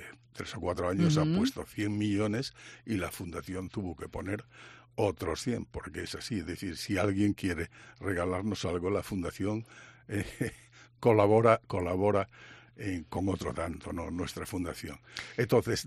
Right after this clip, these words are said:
Speaker 1: dentro de la ciudad, eh, intentamos estar en, en todo aquello que pueda necesitar cualquier organización, como decía antes, eh, dedicada a, bueno, a prestar ayuda al necesitado.
Speaker 2: Usted no tiene fines de lucro.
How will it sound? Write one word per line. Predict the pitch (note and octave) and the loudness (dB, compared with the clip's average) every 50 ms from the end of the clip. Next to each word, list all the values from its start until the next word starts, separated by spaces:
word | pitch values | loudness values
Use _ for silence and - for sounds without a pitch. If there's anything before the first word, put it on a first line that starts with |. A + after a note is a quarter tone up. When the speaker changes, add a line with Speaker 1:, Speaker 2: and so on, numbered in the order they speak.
| A2+ | 0
Speaker 1:
dentro | A2 D#3 E3 D#3 A#2 - G2+ G2 | 2 4 4 4 4 2 2 2
de | F#2+ F#2 | 2 2
la | F#2 E2+ F2 | 2 0 -2
ciudad, | - - G2+ F#2+ G2+ A2 G2+ - - - | -4 -4 -4 -2 0 0 -2 -2 -6 -10
eh, | - - - - | -14 -14 -12 -8
intentamos | F#2 G#2 F#2+ - A2 G2+ - C3 B2 A#2+ A2+ - - - - - | -6 -4 -2 -2 -2 -2 0 0 2 2 0 -2 -4 -6 -8 -8
estar | - E2+ E2 - - - G2+ G2+ G#2 G2+ G#2+ | -8 -6 -6 -6 -6 -2 0 2 4 4 6
en, | A2 G#2+ F#2 E2+ E2 D#2+ - - - - - - - - - - | 6 4 4 0 -4 -8 -10 -14 -18 -20 -20 -20 -20 -20 -14 -10
en | G2+ G2 | -6 0
todo | - C3+ B2 B2 | 2 2 4 4
aquello | G#2 - G#2+ G2+ G#2 G2+ F#2+ | 2 2 2 2 4 2 2
que | - F#2+ D#2+ | 2 -2 -2
pueda | - - G2 E2+ E2 D#2+ | 0 0 -2 0 -2 -4
necesitar | D#2 D#2+ D2+ C#2+ D#2 D2+ - - D#2 - - - - F2 F2 | -6 -6 -8 -8 -8 -10 -10 -10 -10 -8 -4 -4 -4 -4 -4
cualquier | - F#2+ F2 F2 - - F2+ | -6 -6 -8 -6 -4 -4 -4
organización, | E2 D#2+ E2 D#2 D#2+ E2 D#2+ - - D#2 - - E2+ D#2+ D2+ | -4 -4 -4 -6 -8 -8 -10 -10 -12 -10 -8 -6 -6 -6 -6
como | - F2 E2 E2+ | -8 -10 -10 -8
decía | - - - - F2+ D#2 | -8 -10 -8 -6 -6 -6
antes, | D2+ D#2+ - - F#2 - - - - - - - - - - - | -6 -8 -10 -10 -10 -10 -12 -16 -20 -20 -20 -20 -20 -20 -18 -14
eh, | D#2+ E2 D#2+ D#2+ D#2+ | -10 -8 -8 -8 -8
dedicada | E2 E2 D#2+ D#2+ D#2+ D#2+ - - - - E2 E2 E2 D#2 D2+ | -8 -8 -8 -8 -8 -8 -10 -10 -10 -8 -6 -4 -4 -4 -4
a, | D2+ D#2 D#2+ D#2 - - - - - - - | -6 -8 -10 -10 -12 -14 -18 -16 -16 -14 -12
bueno, | D#3 - - - - - | -10 -12 -12 -12 -14 -10
a | - D#2+ | -10 -8
prestar | - E2 E2 - - F2 D#2 D2+ | -8 -8 -8 -8 -6 -6 -6 -8
ayuda | D#2+ E2 E2 F2 D#2+ D#2 - - - | -8 -10 -10 -8 -8 -8 -8 -8 -8
al | D#2 D#2 | -10 -12
necesitado. | - D#2 - - - - - - - - - - - - - - - - - - - | -12 -12 -12 -12 -14 -14 -14 -16 -20 -20 -20 -20 -20 -20 -18 -18 -18 -18 -20 -14 -8
Speaker 2:
Usted | - F#3 - - B3+ | -8 -4 0 0 2
no | C#4 D4+ E4 C#4 | 2 2 2 2
tiene | - G3+ F3+ E3+ E3+ E3 | 2 2 2 2 2 2
fines | - - - - E3 D#3+ D#3 D#3+ D#3 D3 D3 D3 - - - - | 0 -4 -2 0 2 2 4 4 4 4 4 4 4 4 4 2
de | D3+ C#3+ D#3+ D3 | 2 2 2 4
lucro. | C#3 D3+ D3 - - D#3 C#3+ C3+ B2 B2 D3+ | 4 4 4 4 2 2 4 4 2 0 -2